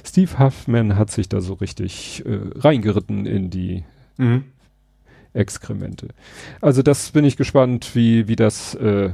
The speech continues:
Speaker 1: weitergeht. Ne? Das heißt, dauert vielleicht noch eine Weile,
Speaker 2: Ja.
Speaker 1: bis die Suchmaschinen das geblickt haben, aber dann findest du vielleicht die Inhalte. Wobei, die fangen ja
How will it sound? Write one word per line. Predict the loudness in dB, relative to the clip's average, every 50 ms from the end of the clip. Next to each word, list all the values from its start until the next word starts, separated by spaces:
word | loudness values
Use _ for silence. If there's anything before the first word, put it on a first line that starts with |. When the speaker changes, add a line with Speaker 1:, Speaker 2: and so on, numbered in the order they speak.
| -4 0
Speaker 1:
weitergeht. | 0 0 0 0 -4 -8 -8 -12 -14 -14 -16 -20 _ _ _ _ _ _ _ _ _ _ _ _ _ _ _ _ _ _ _ _ _ _ _ _ _ _ _ _ _ -20 _ _ _ _
Ne? | -2 -2 -2 -2 -4
Das | -6 -4 0
heißt, | 0 0 0 -2 -6 -18 -20 -20 _ _ _ _ _ _ _ _ _ -20 _ _ _ 0
dauert | 2 4 4 4 4 2
vielleicht | 2 2 2 4 2
noch | 2 0
eine | 0 0 2
Weile, | 2 2 4 4 4
Speaker 2:
Ja. | 4 4
Speaker 1:
bis | 2 0 -2
die | -6 -4
Suchmaschinen | -4 -4 -4 0 0 0 0 0 -2 0 0 2
das | 2 0 -2 -2
geblickt | -4 -4 -2 0 0 0 0 2 2
haben, | 4 4 4 2 0
aber | -4 -2 -2
dann | -2 -2 -2
findest | 0 0 0 0 0 -2 -4
du | -8
vielleicht | -8 -4 0 2 2 2 2 -2
die | -4 -4
Inhalte. | -2 -2 0 2 2 2 2 2 0 -2 -4 -6 -6 -8 -16 -20 -20 -20 -20 -20 -18 -6 0
Wobei, | 2 4 6 6 6 6
die | 4
fangen | 2 0 2 2
ja | 4 2